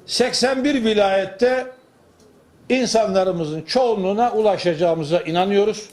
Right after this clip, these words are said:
Bu gerekçeyle de kar, kış demeden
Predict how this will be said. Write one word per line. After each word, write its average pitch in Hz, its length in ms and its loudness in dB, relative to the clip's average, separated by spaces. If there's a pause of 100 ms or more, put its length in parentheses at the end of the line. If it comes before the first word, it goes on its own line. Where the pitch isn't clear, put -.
(720)
Bu 254 340 0 (1800)
gerekçeyle 196 720 0
de 208 220 0 (280)
kar, 262 460 0
kış 254 400 0
demeden 208 420 2